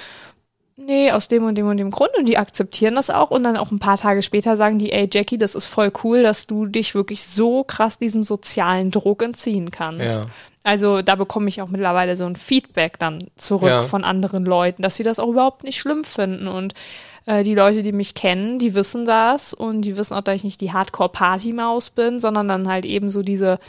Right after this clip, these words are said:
Speaker 1: Vernunft ein Stück weit überwiegt. Ich würd gar nicht sagen Vernunft, weil ich kann auch unvernünftig sein und ich kann auch, wenn ich will, ein Partygirl sein, aber dann hängt's so daran, willst du das oder willst du
Speaker 2: Ja.
Speaker 1: das nicht? Die Priorisierung liegt halt einfach anders und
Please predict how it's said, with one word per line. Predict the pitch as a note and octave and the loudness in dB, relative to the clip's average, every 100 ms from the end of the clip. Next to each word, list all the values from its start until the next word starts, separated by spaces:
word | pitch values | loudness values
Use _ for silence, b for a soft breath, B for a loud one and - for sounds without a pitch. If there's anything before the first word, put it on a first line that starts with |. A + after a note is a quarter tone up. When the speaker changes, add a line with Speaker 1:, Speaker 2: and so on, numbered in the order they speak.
| B | B
Speaker 1:
Vernunft | - A3 G3+ G#3 A#3+ C4 - B3 | -4 2 4 4 2 -2 -8 -6
ein | |
Stück | A#3+ - B3 - | -4 -2 0 0
weit | A#3 - | -2 -4
überwiegt. | A3 A#3 A3+ A#3+ - | 0 0 2 -2 -8
Ich | - | -6
würd | E4+ | -6
gar | - G#4 | -2 -2
nicht | E4 | 2
sagen | C#4+ C#4 | 2 0
Vernunft, | - A3+ A3 B3+ G#3+ | 0 2 2 0 -2
weil | F#3+ | -4
ich | G#3 | -4
kann | - C4 - | -2 -2 0
auch | A#3 A3 - b b b b _ _ _ _ _ _ _ - | -2 0 -4 b b b b _ _ _ _ _ _ _ -4
unvernünftig | B3+ C4 B3+ A3+ A3 G#3+ G3 | -4 -2 0 -2 -2 -6 2
sein | A3 A#3 A3 | 4 4 2
und | G3+ | -2
ich | - | -4
kann | - A#3+ | -4 0
auch, | A#3+ G#3 | 0 0
wenn | G#3+ | -2
ich | G#3 F#3+ | -4 -4
will, | G#3+ | -2
ein | G#3+ | -2
Partygirl | G3+ G#3+ A3+ G3 F#3+ F#3 | 2 2 2 -2 0 0
sein, | F#3 F#3 | 0 -2
aber | F#3+ G3 | -2 -2
dann | G3+ | -2
hängt's | G#3+ A3 - | -4 -6 -6
so | |
daran, | G#3 G3+ G#3 G#3 G#3 G#3+ _ _ _ _ _ | 2 2 4 2 0 -6 _ _ _ _ _
willst | G3+ A#3+ A#3+ - G3+ | 0 2 2 0 -2
du | |
das | F#3 E3+ - | 0 0 0
oder | F#3+ F#3 | -2 0
willst | G3 G3+ | -2 0
du | G3+ | 2
Speaker 2:
Ja. | F#3+ | 2
Speaker 1:
das | F#3+ | 0
nicht? | A#3+ C#4+ C#4+ - - | 0 0 -2 -10 -8
Die | A3 | -8
Priorisierung | - A3+ G#3 G#3+ G3+ C4 C4+ C4 | 0 2 2 0 -2 -2 -2 -2
liegt | B3+ - | -4 -4
halt | B3 G#3+ | -4 -2
einfach | A3 - G#3+ | -2 -4 -2
anders | G#3 G#3+ G#3 G#3+ - | -2 0 -2 -2 -4
und | G3+ G3+ G3+ G3+ | -6 -4 -4 -6